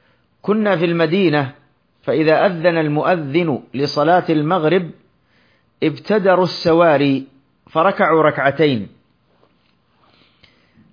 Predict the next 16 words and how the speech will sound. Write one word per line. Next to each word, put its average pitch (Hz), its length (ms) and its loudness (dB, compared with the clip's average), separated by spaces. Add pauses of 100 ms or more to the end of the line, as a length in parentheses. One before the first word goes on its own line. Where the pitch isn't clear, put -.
(160)
قال: 185 680 2
"حتى 185 720 0
إن 175 180 -2
الرجل 165 460 0
الغريب 151 580 2 (200)
ليدخل 175 440 0
المسجد 156 840 -2 (760)
فيحسب 147 680 -2
أن 165 340 0
الصلاة 170 640 -2
قد 196 160 -2
صليت 160 720 0 (560)
من 147 220 -6
كثرة 185 500 -2
من 190 180 -2
يصليهما". 147 920 0